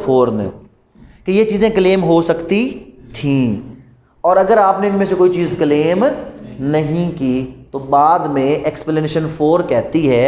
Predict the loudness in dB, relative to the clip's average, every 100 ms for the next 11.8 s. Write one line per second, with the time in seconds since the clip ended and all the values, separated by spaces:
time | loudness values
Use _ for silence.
0 | 0 -8 -16 -20 _ _ _ -2 0 0
1 | -2 -4 -2 -2 -4 -2 2 2 2 0
2 | -10 -16 -20 _ -2 0 0 0 0 -4
3 | -4 -10 -2 -2 0 -4 -2 0 2 2
4 | 2 -2 -2 -2 0 0 0 -4 -6 -6
5 | -4 -4 -6 -16 -20 _ _ _ _ _
6 | _ _ _ -2 -2 0 -2 0 -2 -2
7 | -2 0 2 2 0 2 0 0 -2 0
8 | 0 0 -6 -14 -20 -20 -20 -14 -6 4
9 | 6 6 4 4 2 2 4 2 2 2
10 | 2 2 2 2 2 2 2 0 0 2
11 | 4 4 2 -2 0 2 2